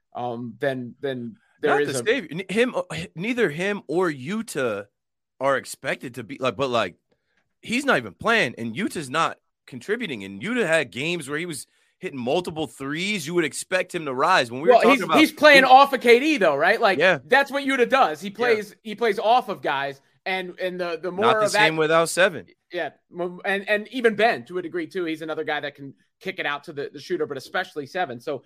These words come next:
Speaker 1: w-, when you do that, you start to, uh, maximize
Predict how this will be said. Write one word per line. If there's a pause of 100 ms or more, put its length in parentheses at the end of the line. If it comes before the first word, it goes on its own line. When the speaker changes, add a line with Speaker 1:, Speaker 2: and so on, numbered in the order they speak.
(280)
Speaker 1:
w-,
when
you
do
that,
you
start
to,
uh,
maximize